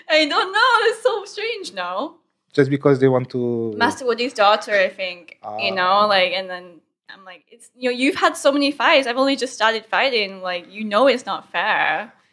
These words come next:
Speaker 1: But they wanna kinda claim that they've knocked out or hurt Master Woody's daughter. So yeah.
Speaker 2: But actually, I, I think at
Speaker 1: <laughs>
Speaker 2: some point, like, when I heard about you, like, it was like, "The angel, the angel"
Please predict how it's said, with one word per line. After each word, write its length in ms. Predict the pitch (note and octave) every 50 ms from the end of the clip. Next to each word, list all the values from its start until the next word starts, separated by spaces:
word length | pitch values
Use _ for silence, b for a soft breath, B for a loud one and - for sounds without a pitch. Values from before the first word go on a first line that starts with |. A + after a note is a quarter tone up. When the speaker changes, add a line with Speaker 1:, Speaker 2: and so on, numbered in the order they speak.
| _ _ _ _ _
Speaker 1:
But 120 | - G3+ F#3+
they 60 | G#3
wanna 460 | G3+ G#3+ A3 G#3+ G#3 G3 G3 F#3 F#3 F#3
kinda 300 | - - A3 G3 F#3 F#3
claim 380 | - - G3 F#3 F3+ F#3 F3+ F3+
that 100 | E3 D3+
they've 140 | E3+ D#3+ E3
knocked 240 | F3 E3+ - - -
out 260 | F3 D#3+ D#3+ D#3+ - D#3+
or 300 | D#3+ D#3 D#3+ D3+ F#3+ - _ b b b b b _ -
hurt 280 | F#3+ F3+ F3 E3+ E3 - - _ _ _ _ _ _ -
Master 220 | F3+ G#3 - F#3
Woody's 200 | F3 D#3+ F3 F#3
daughter. 440 | F3+ F3 E3+ E3+ E3 E3 D#3+ F3+ G3 F#3+ _
So 160 | _ _ E3
yeah. 220 | D#3 D#3+ D#3 D#3 F3 _ _ _ _ _ -
Speaker 2:
But 140 | - F#3 F#3+
actually, 240 | - A3+ G#3 G#3
I, 100 | G3 - - _ - -
I 20 |
think 180 | A#3 A#3 A3+ F3+
at 180 | - - - C#4+
Speaker 1:
<laughs> 80 | C4+
Speaker 2:
some 100 | A3 A3+
point, 220 | G#3 - G#3+ G3 -
like, 180 | D#3 D3 -
when 220 | D3+ E3+ F3 E3+ D3+
I 200 | C#3 B2+ A#2 A2+
heard 220 | A2 D#3 G3 F#3 D#3+
about 260 | C#3+ C3+ B2+ B2 B2+
you, 240 | B2 C#3+ F3 F#3+ F#3+
like, 280 | E3+ B2+ - - _ _ _ _ _ _ _ _ _ _ _ _ _ -
it 40 | D3+
was 140 | D#3 D3 D3
like, 140 | C#3 C3+ _ _ _ _ _
"The 140 | C#3+ E3+ F3+ - -
angel, 380 | F#3+ G3+ G3 F#3 F#3+ F3+ F3
the 160 | D#3+ F3 E3+ -
angel" 460 | F#3+ G3 F#3+ F3+ E3 D#3 D3+ C#3+ -